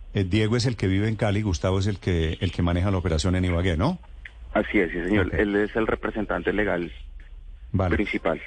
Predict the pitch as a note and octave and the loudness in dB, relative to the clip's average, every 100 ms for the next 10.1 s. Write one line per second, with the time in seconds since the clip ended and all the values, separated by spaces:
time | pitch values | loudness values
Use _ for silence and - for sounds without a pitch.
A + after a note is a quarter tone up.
0 | - - G#2 G2+ G#2 - - - - - | -8 0 2 2 0 -4 -12 -20 -20 -6
1 | - C#3 C#3+ C3 A#2+ B2+ A#2+ G#2+ G2 E2+ | 0 2 2 0 0 0 0 0 0 0
2 | E2 F2+ F#2+ D#2+ C#2 - - - - - | 0 0 0 0 -4 -6 -12 -18 -18 -16
3 | - - G#2+ A2+ - - C#3 C#3 D#3 C3 | -14 -4 0 2 2 2 2 4 2 2
4 | A2 F#2+ G2 A#2+ - G#2 E2+ F#2+ F2+ - | 2 2 2 0 0 0 0 0 0 0
5 | G2+ F2 F#2+ F2+ E2+ D#2+ G2 C3 A2+ F2+ | 0 2 0 0 0 0 0 0 0 2
6 | F2+ F#2+ A2 - G#2+ G2+ F#2+ F2 F2 - | 2 2 0 0 0 2 2 0 -2 0
7 | G#2 G2+ A#2 F#2+ G2 B2+ - - - - | 0 2 0 2 2 -2 -8 -16 -20 -14
8 | - A2+ G#2+ - G2 - C#3 C#3+ A2 E2 | 0 2 2 2 0 2 4 4 2 0
9 | F2 D#2+ F2 F2+ E2 D2+ D#2 E2 D#2 C#2 | -2 0 0 0 -2 -2 -2 -2 -4 -6